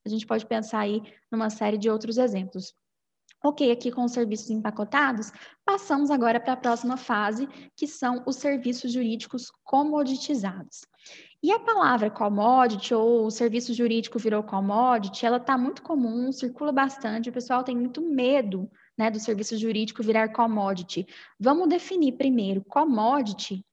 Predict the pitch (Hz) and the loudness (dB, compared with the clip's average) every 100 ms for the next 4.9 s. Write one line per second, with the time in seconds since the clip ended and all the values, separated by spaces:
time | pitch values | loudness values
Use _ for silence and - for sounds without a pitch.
0 | _ _ _ _ 220 330 - 330 285 202 | _ _ _ _ -4 -4 0 2 4 2
1 | 196 - _ _ _ - 247 262 285 311 | -2 -12 _ _ _ -4 2 2 2 0
2 | 302 302 294 277 285 269 302 294 285 302 | 0 2 2 2 -2 0 2 2 2 -2
3 | - 294 220 196 214 214 226 233 233 240 | -2 -2 0 -2 -4 -2 0 2 0 2
4 | 226 247 233 240 240 285 294 214 190 | 4 4 4 0 2 2 2 -2 -4